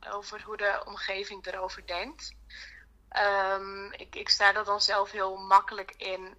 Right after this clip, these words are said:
Eh, ik heb mijn idee erover. Ik weet hoe ik zelf ben, hoe mijn gezondheid is. En als mijn omgeving het er niet mee eens is, dan, eh, laat ik dat niet te veel op mijzelf ingaan. En dan, eh,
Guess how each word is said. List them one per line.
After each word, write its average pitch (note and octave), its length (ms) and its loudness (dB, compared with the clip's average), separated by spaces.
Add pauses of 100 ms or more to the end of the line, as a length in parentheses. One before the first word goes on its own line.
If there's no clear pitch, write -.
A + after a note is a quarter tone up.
Eh, F3+ 320 -6
ik G3 100 -10
heb G3+ 140 -2
mijn G3 300 6
idee F#3+ 340 -6
erover. F#3 420 -2
Ik F3+ 120 -12
weet F#3 320 -6
hoe F3+ 180 -12
ik - 100 -12
zelf F#3+ 380 2
ben, F3+ 340 -6
hoe F3+ 180 -14
mijn F3+ 200 -6
gezondheid F#3 560 -6
is. - 320 0 (380)
En F#3 260 -4
als F3 220 8
mijn F#3 200 0
omgeving F#3+ 480 -6
het F#3 140 -8
er G3+ 60 -12
niet G3+ 200 -8
mee G3 200 -2
eens G3 340 -2
is, - 500 -2 (260)
dan, F#3 440 2 (200)
eh, F3+ 420 -6
laat F#3 260 4
ik G3+ 80 -14
dat F3+ 120 -4
niet G3+ 200 -10
te - 100 -16
veel F#3 240 0
op F3 100 -4
mijzelf F3+ 440 -4
ingaan. F3 540 -4
En F3 140 -12
dan, E3+ 340 -8
eh, - 100 -20